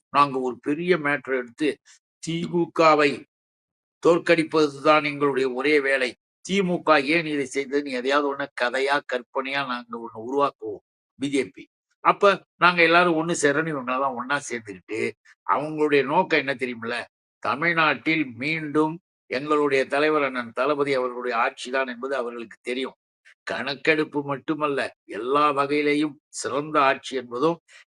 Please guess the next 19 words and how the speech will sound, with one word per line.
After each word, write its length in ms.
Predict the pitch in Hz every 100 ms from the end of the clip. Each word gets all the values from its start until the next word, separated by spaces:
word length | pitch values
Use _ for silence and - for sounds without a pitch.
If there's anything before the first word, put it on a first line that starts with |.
| -
இப்ப 340 | 139 139 190
அவருடைய 420 | 175 165 160 151
அயல்நாட்டு 560 | 139 156 165 160 151 147
பயணத்தின் 420 | 143 143 139 139
மூலமாக 400 | 135 143 160 156
மேலும் 440 | 131 135 180 180 170
அவருக்கு 460 | 160 156 147 139
பெருமையும் 540 | - 139 147 151 151 139
மெருகும் 380 | 123 147 139
ஏறி 220 | 131 135 131
இருக்கிறது 400 | 123 139 139 143
தெரியுது. 360 | 123 151 151 87 _ _ - - _
அதே 320 | 95 151 180
நேரத்துல 540 | 165 143 - 120 123
பி 180 | 110 170
ஜே 140 | 175
பியினுடைய 420 | 165 143 131 127 110
நோக்கம் 340 | 120 139 127
என்னன்னா, 360 | 117 113 -